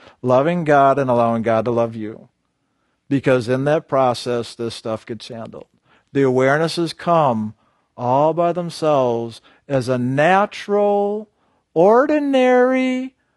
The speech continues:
unspecial, unmagical, unmiraculous process when we just simply love God and allow God to love us.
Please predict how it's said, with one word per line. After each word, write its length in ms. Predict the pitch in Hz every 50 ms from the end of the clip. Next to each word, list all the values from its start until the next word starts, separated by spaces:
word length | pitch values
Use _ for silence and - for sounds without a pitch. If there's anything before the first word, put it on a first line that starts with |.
| _ _ -
unspecial, 1400 | 160 175 220 277 339 339 311 - - - - - - 220 220 208 - - - 202 202 196 190 190 196 190 202 202 -
unmagical, 1300 | 185 202 240 269 330 320 302 262 233 214 202 185 165 151 160 160 - - 170 151 151 143 143 139 139 143 135 151
unmiraculous 1400 | 170 190 202 214 220 233 233 226 220 214 214 202 - - 185 151 143 139 131 131 135 156 185 202 - - - - _ _ _ _ _ _ _ _ _ _ _ _ _ _ _ _ _ _ _ _ _ _
process 960 | - 208 214 214 214 208 - - - 135 120 110 107 107 131 135 - - - _ _ _ _ _
when 180 | - 147 139 135
we 180 | 139 139 139 135
just 220 | 135 151 143 -
simply 680 | - 147 135 131 123 - 143 139 143 143 135 135 131
love 320 | 123 120 117 117 117 120 120
God 340 | 135 123 120 120 117 113
and 120 | 120 113 113
allow 220 | 110 113 110 110
God 260 | 101 113 107 104 98
to 40 | 110
love 220 | 107 107 107 104 113
us. 520 | 131 151 - - 135 - - - - _